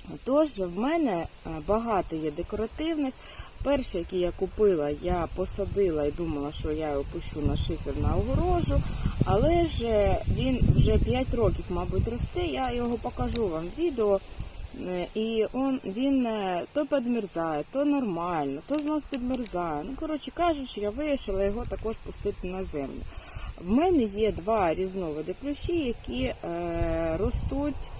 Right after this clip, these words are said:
і можна пускати, і, мабуть, п-, мабуть, даже краще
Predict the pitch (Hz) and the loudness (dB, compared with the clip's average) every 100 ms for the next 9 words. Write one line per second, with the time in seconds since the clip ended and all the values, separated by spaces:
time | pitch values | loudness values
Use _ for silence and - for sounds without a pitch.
0 | - - - - 214 240 220 170 - 170 | -4 -2 -2 0 2 2 0 -2 -6 -6
1 | - 190 247 - 233 226 - 180 175 170 | -2 0 0 0 0 0 0 -2 -2 -2
2 | 165 - - 165 165 160 165 170 165 160 | -4 -6 -6 -4 -2 -2 -2 -2 -4 -8
3 | - - - 160 151 156 - - 160 190 | -10 -14 -8 -4 -4 -4 -8 -6 0 2
4 | 226 - 214 | 2 0 -2